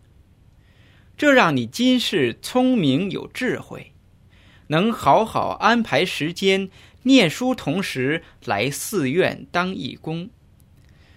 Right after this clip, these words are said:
这是功德与智慧兼修的好学生。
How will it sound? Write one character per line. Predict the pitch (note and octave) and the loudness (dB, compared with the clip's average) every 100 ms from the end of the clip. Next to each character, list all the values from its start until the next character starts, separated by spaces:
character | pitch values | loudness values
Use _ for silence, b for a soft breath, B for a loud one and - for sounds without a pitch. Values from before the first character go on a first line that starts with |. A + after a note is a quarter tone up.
| b b | b b
这 | C4 | 0
是 | B3+ A3+ | 2 0
功 | G#3+ D4 C#4+ C#4 | 2 2 4 4
德 | D3+ F3+ | 6 4
与 | C#3+ | 4
智 | A2+ - B3 | -2 -2 0
慧 | E3+ C3+ | 2 0
兼 | B2 - A3+ | 0 0 2
修 | A3+ A#3+ A#3 | 2 -2 -4
的 | A#2+ | -4
好 | - - - | -8 -16 -16
学 | - - | -14 -10
生。 | D3 - C3+ | -8 -8 -10